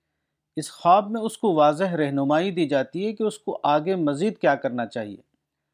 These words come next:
اس طرح طالب کو یقین کے ساتھ اپنا چوائس لینے کا موقع مل جاتا ہے۔ تزکیے کے ایک طالب کے لیے اس طرح کا خواب آنا اسی طرح کی ایک خصوصی مہربانی ہے جیسے کسی اسٹوڈنٹ کے لیے اس کے امتحان کا پرچہ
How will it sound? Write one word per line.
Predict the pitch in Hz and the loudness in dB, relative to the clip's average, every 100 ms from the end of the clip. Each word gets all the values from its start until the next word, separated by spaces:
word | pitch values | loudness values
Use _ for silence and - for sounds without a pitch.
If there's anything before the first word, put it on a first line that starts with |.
| _ _ _ | _ _ _
اس | - - | -12 -6
طرح | - 170 202 | 0 4 2
طالب | 202 165 165 202 | 4 2 4 -2
کو | - | -2
یقین | 185 165 165 233 233 | -2 -2 0 -2 0
کے | 185 | -2
ساتھ | 160 165 160 | 0 0 0
اپنا | 151 - 165 | -4 -4 -6
چوائس | 165 - 143 156 165 | -4 -2 2 2 0
لینے | 143 131 139 | -4 -2 -2
کا | 147 139 | -2 -2
موقع | 123 139 143 156 | 0 0 2 0
مل | 139 120 | -2 -4
جاتا | 107 - 120 | -8 -6 -6
ہے۔ | 104 _ _ _ _ _ _ _ _ _ | -6 _ _ _ _ _ _ _ _ _
تزکیے | 160 143 - 247 | -2 -2 -2 0
کے | 254 | 2
ایک | 226 220 - | 0 0 4
طالب | 170 185 226 | 4 4 -2
کے | - | -4
لیے | 175 220 | -2 -2
اس | 214 - | -4 -2
طرح | 165 170 | 2 2
کا | 180 165 | 2 -4
خواب | - 160 170 - | 2 4 4 2
آنا | 135 143 | -2 -2
اسی | 196 165 - 202 | -2 -4 -4 -6
طرح | 180 156 170 | 0 2 2
کی | 175 202 | 0 -6
ایک | 175 180 | -4 -6
خصوصی | - 180 165 226 214 240 | -6 -8 -4 -4 -2 0
مہربانی | 190 147 131 127 143 190 151 | 2 0 2 0 0 -2 -2
ہے | 151 180 _ _ _ _ | -4 -6 _ _ _ _
جیسے | 127 180 185 240 | -4 -2 0 -2
کسی | 220 - | -2 -2
اسٹوڈنٹ | 220 - 208 190 220 208 | -2 -2 0 2 2 0
کے | 180 | 0
لیے | 151 175 | 0 0
اس | 220 196 | 0 -2
کے | - 202 | -4 -4
امتحان | 156 151 160 127 143 175 | -2 -4 -4 -2 -2 -2
کا | 165 147 | 0 -2
پرچہ | - 135 123 - | 0 -2 -2 -2